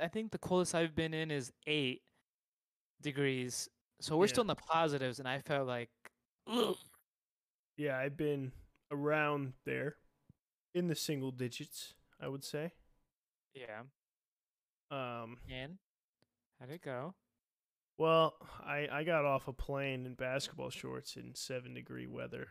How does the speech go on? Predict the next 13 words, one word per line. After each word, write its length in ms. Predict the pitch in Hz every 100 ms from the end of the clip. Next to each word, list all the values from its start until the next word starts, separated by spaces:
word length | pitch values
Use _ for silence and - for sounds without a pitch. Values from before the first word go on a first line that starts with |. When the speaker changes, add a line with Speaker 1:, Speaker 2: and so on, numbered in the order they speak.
| -
Speaker 2:
and 260 | - 131 135 - -
I 100 | 131
was 180 | 143 135
okay. 440 | 127 139 135 147 - 185 -
<laughs> 260 | _ -
I 60 | 226 - -
wasn't 320 | 202 175 165 -
too 160 | 165
cold. 400 | 160 143 139 147 - _ _ _ _ _ _ - 226
But 120 | 214
it's 140 | 226
Speaker 1:
Alright. 80 | 196
Speaker 2:
diff-, 240 | 240 240